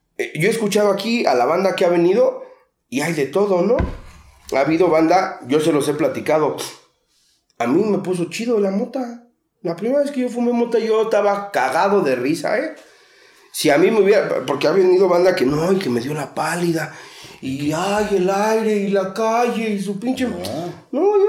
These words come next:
Speaker 1: me la pasé
Speaker 2: No.
Speaker 1: poca madre. Quiero pensar que si me la hubiera pasado mal,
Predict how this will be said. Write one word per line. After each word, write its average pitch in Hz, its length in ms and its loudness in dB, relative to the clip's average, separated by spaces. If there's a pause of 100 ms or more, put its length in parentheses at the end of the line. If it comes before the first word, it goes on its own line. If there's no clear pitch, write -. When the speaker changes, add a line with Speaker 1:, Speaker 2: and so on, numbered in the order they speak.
(160)
Speaker 1:
me 415 100 0
la - 140 2
pasé 143 260 2
Speaker 2:
No. 170 60 -4
Speaker 1:
poca 190 240 0
madre. 127 440 0 (880)
Quiero 160 460 0
pensar 165 880 -2 (240)
que 107 140 -4
si 104 120 -8
me 104 160 -2
la 104 100 0
hubiera 151 340 -2
pasado 190 420 -2
mal, 202 460 -2